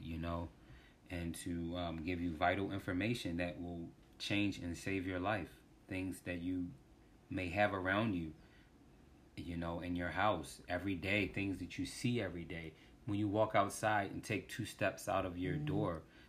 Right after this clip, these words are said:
Speaker 1: things that you can see with your naked eye that can change your life today, you know, and for the rest of your life. Also, uh, you know, um, I just wanna say that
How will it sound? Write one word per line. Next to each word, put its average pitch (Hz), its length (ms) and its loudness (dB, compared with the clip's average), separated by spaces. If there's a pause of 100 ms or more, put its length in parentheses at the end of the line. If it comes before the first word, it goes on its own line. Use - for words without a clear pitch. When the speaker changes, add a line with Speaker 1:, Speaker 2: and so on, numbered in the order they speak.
(120)
Speaker 1:
things 95 220 2
that 87 60 -2
you 92 160 -4
can 90 420 2
see 90 760 2
with 92 240 -4
your 90 280 0
naked 87 420 -2
eye 90 340 4
that 85 160 -4 (320)
can 82 180 -6
change 90 280 -2
your 85 80 -4
life 87 340 0
today, 80 440 -4 (920)
you 85 140 -2
know, 82 240 0
and 85 180 -4
for 92 100 -6
the 82 120 -4
rest 87 240 0
of 80 80 -8
your 85 140 -4
life. 92 360 4 (1200)
Also, 98 560 2
uh, 87 380 2 (1500)
you 87 140 -2
know, 87 420 -2
um, 87 380 -2 (580)
I 92 120 -2
just 92 220 -2
wanna 90 220 2
say 95 360 0
that 87 360 -2